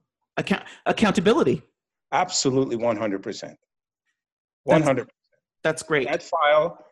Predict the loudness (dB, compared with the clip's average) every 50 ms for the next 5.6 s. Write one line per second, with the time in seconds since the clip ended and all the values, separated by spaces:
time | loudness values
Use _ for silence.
0 | _ -4 -2 -2 0 0 -4 -8 -2 -2 0 0 2 0 0 2 2 2 2 0
1 | -2 0 0 0 2 2 2 2 2 0 0 -2 -10 -16 -16 _ _ _ _ _
2 | _ _ _ -4 -4 -4 -2 -2 -2 0 0 0 0 0 0 0 -4 -6 -12 -16
3 | -20 -20 _ _ _ _ _ _ _ _ _ -2 0 0 0 -2 -4 -8 -12 _
4 | _ _ _ _ _ _ _ _ _ 0 2 2 2 2 0 -6 -16 _ _ _
5 | _ _ -4 -2 0 0 0 -2 -6 -12 -16